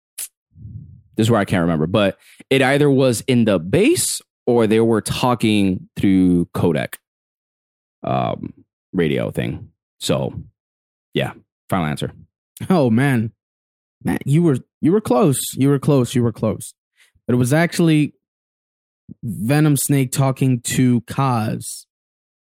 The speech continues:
Speaker 1: Mm,
Speaker 2: on base
Speaker 1: Kaz, on base.
Speaker 2: after they took away Quiet. You know, and Kaz comes up to him and
Speaker 1: That's
Speaker 2: he's
Speaker 1: right.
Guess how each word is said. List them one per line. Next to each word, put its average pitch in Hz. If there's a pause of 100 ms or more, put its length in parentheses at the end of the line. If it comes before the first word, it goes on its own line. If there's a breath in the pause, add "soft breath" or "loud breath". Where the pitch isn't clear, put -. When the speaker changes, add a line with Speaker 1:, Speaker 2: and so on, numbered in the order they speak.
Speaker 1:
Mm, 98
Speaker 2:
on 175
base 127
Speaker 1:
Kaz, 76 (100)
on 92
base. 62
Speaker 2:
after 135
they 135
took 127
away 123
Quiet. 120 (680)
You -
know, 117
and 120
Kaz 131
comes 120
up 131
to 120
him 120
and 120
Speaker 1:
That's 123
Speaker 2:
he's 113
Speaker 1:
right. 90